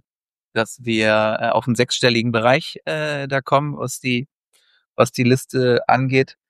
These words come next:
Das ist so das, die nächste Benchmark. Und bin mir sehr sicher, ohne jetzt diesen Podcast gehört zu haben, dass das, äh, bei dem Johannes, äh, die,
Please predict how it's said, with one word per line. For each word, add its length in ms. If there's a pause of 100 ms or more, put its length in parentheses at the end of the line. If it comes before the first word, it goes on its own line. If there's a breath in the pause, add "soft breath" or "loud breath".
(160)
Das 140
ist 140
so 100
das, 260 (340)
die 80
nächste 320
Benchmark. 540 (800)
Und 300 (760)
bin 140
mir 140
sehr 180
sicher, 640
ohne 480
jetzt 160
diesen 180
Podcast 440
gehört 280
zu 160
haben, 260
dass 200
das, 240
äh, 260
bei 140
dem 160
Johannes, 560
äh, 180 (300)
die, 500